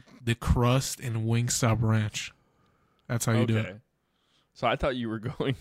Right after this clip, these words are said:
Speaker 2: there to get wings, but you're just going there for
Speaker 1: I have,
Speaker 2: ranch.
Speaker 1: I have gone there to get wings and the
Speaker 2: Mm-hmm.
Speaker 1: pizza, but that's, honestly, that's too much food.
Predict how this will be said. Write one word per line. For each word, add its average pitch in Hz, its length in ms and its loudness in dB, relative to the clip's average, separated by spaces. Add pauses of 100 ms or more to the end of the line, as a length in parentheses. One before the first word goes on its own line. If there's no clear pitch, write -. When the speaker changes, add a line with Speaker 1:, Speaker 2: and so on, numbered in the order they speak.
(160)
Speaker 2:
there 107 300 -4
to 101 140 -12
get 95 220 -6
wings, 98 560 -8
but 90 120 -12
you're 120 180 -8
just 120 320 -10
going 101 180 -10
there 92 180 -12
for - 80 -16
Speaker 1:
I 131 80 2
have, 147 240 6
Speaker 2:
ranch. 151 100 -6
Speaker 1:
I 131 120 8
have 143 360 6
gone 131 260 4
there 123 480 2
to 117 120 -4
get 117 260 0
wings 127 640 2 (380)
and 123 300 4
the 123 40 4
Speaker 2:
Mm-hmm. 117 60 -2
Speaker 1:
pizza, 139 320 4
but 117 220 4
that's, 117 380 0
honestly, 135 360 0
that's 113 160 -2
too - 120 -4
much 107 180 -4
food. 110 300 -4